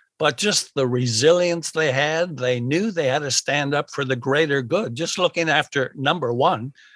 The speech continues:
doesn't cut it. We've got a real threat, a real battle going on here,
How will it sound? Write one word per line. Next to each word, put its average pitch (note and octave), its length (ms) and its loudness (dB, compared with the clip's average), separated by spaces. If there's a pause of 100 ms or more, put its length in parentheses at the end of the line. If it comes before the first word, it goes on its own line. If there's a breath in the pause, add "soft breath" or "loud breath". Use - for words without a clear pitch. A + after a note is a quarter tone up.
(340 soft breath)
doesn't C#3+ 380 2
cut - 220 2
it. - 200 -10
We've D#3+ 240 -6
got D3 180 0
a B2+ 80 -2
real E3 380 2
threat, C#3+ 440 0
a A2+ 80 -6
real E3+ 280 0
battle C#3+ 420 0
going C3 360 -4
on D#3+ 220 -2
here, A#2+ 300 -4